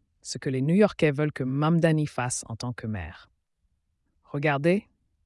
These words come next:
embouteillage sur les routes des Philippines après un typhon. Deux morts, un million évacués alors que le typhon Fangwang frappe les Philippines. Des Andes à l'Amazonie, les leaders autochtones portent leurs revendications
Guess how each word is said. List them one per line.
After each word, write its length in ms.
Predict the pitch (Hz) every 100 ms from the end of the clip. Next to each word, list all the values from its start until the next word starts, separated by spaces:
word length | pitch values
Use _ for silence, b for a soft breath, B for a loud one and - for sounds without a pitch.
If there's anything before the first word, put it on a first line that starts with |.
| _ -
embouteillage 680 | 160 208 208 180 175 175 -
sur 160 | 139
les 80 | 135
routes 200 | 139 165
des 120 | 131
Philippines 680 | - 143 147 180 180 175 180 -
après 240 | 110 120
un 140 | 117
typhon. 460 | 107 131 - 110 95 - _ _ _ _ _ _ _ _ _ _ _ _ _ 135
Deux 160 | 165
morts, 500 | 165 165 180 190 - _ _ 170
un 100 | 180
million 300 | 170 160 156
évacués 600 | 147 135 - 160 175 -
alors 280 | 135 127 -
que 100 | 127
le 100 | 123
typhon 400 | - 151 - 127
Fangwang 560 | - 147 143 175 196
frappe 320 | - - 160 120
les 80 |
Philippines. 600 | 117 123 113 - 95 90 - _ _ _ _ _ _ _ 139
Des 200 | 147 170
Andes 220 | 190 190 190 -
à 80 | 139
l'Amazonie, 680 | 143 143 143 151 175 208 -
les 120 | 143
leaders 420 | 151 175 190 208 208
autochtones 680 | - 165 - 175 180 180
portent 300 | - 160 -
leurs 220 | 139 123
revendications 920 | 139 156 160 143 135 120 - 165 170